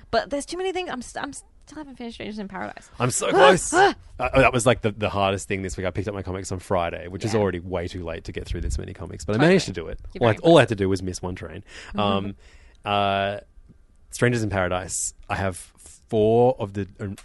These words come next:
Speaker 2: trades left.
Speaker 1: Yeah.
Speaker 2: Um,
Speaker 1: Cool.
Speaker 2: and God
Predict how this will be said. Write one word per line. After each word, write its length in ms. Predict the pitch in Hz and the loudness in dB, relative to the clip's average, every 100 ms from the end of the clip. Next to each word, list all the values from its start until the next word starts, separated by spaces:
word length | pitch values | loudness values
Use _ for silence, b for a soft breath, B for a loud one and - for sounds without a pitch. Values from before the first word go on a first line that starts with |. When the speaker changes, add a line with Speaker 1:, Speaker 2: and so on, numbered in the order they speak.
| - | -20
Speaker 2:
trades 500 | - - 117 110 127 | -14 -2 0 0 -2
left. 320 | 135 156 - 196 | -4 -6 -8 -12
Speaker 1:
Yeah. 360 | 180 175 170 - b b | -10 -8 -10 -14 b b
Speaker 2:
Um, 100 | - 180 | -8 -6
Speaker 1:
Cool. 160 | 170 - | -6 -6
Speaker 2:
and 240 | 104 101 | -6 -6
God 300 | - 104 90 | -2 -2 -2